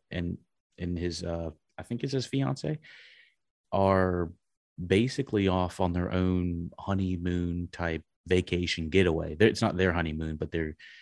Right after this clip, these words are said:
going to a wedding. I believe it's in Hawaii or something like that. And, uh,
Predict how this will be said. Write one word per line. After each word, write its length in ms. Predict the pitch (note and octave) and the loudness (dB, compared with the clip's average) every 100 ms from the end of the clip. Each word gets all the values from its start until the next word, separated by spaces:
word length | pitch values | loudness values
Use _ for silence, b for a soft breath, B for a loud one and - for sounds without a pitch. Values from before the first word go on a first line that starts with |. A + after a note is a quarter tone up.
| B - | B -2
going 280 | F2+ E2+ E2 | 0 0 -2
to 240 | F2 D#2+ | -4 -4
a 80 | - | -4
wedding. 440 | D#2 E2+ E2 D2+ | -2 -2 -2 -6
I 40 | D#2 | -6
believe 340 | D2+ D#2+ D#2 | -4 -4 -4
it's 140 | D2+ - | -6 -8
in 200 | D2+ D2 | -8 -6
Hawaii 440 | D#2 D2+ D#2 D#2 | -6 -2 -2 -2
or 100 | D2+ | -4
something 260 | D2 - - | -8 -12 -14
like 180 | - - | -16 -12
that. 180 | - - _ _ _ _ B B B B B _ _ _ | -14 -14 _ _ _ _ B B B B B _ _ _
And, 760 | F#2 F2+ F#2 F2+ F2+ F2 E2+ F2 | -2 0 0 0 0 0 -2 -4
uh, 380 | E2+ E2+ E2 | -4 -4 -6